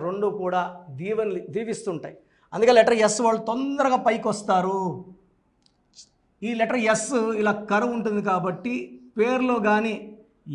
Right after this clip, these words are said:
ఏ రాంగ్ నంబర్ ఉన్నా పైనుంచి జారుకుంటా కిందకు వచ్చేస్తారు. తొందరగా పడిపోయే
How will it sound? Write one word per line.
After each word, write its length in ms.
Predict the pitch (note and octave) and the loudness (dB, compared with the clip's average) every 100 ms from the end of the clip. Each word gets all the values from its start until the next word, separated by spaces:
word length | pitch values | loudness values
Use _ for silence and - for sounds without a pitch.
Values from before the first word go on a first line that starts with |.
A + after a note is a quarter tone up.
| D#3 G#3 | 0 2
ఏ 20 | B3+ C4+ A3+ | 4 4 4
రాంగ్ 340 | G#3+ A3+ A#3+ A#3+ | 4 4 2 0
నంబర్ 260 | A#3 A3 G#3+ | 0 0 2
ఉన్నా 200 | G#3 G#3 G3 - - - _ _ _ _ _ _ | 4 4 2 -2 -12 -20 _ _ _ _ _ _
పైనుంచి 380 | F#3+ A#3 B3+ A#3 G3+ | 2 4 2 2 6
జారుకుంటా 520 | A3 G#3 A3+ G#3+ A3 A3 | 6 4 -2 -2 -2 -2
కిందకు 200 | G#3+ G#3 | -2 -4
వచ్చేస్తారు. 520 | G3 F#3 D#3+ - D#3+ - - _ _ _ _ _ _ | -4 -4 -4 -6 -10 -10 -20 _ _ _ _ _ _
తొందరగా 480 | G3+ B3 C4+ C#4 A3 | 0 0 2 2 4
పడిపోయే 340 | A3+ A3 A3+ | 2 2 0